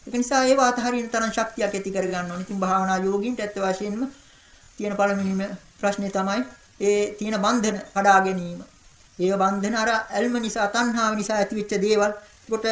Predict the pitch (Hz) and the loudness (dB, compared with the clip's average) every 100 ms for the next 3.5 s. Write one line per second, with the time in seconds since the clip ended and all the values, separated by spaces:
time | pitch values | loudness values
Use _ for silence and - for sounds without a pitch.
0 | 220 - - 220 233 208 208 277 277 247 | -2 -6 -8 -4 -2 2 4 4 4 2
1 | 240 208 202 196 202 202 196 196 190 185 | 0 -2 -2 -2 -2 -2 -4 -4 -4 0
2 | 175 175 175 175 196 247 277 285 - - | 0 0 -2 -4 -4 -2 -4 -6 -16 -12
3 | 240 262 262 247 | -2 0 2 0